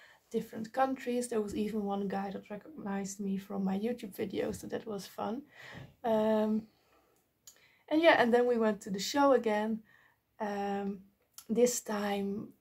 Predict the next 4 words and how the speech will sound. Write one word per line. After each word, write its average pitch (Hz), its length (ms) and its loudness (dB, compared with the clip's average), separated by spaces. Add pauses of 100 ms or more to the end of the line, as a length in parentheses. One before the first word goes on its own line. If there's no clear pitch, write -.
um, 196 400 -4 (1000)
we 202 180 2
met, 202 380 0 (380)
um, 208 420 -8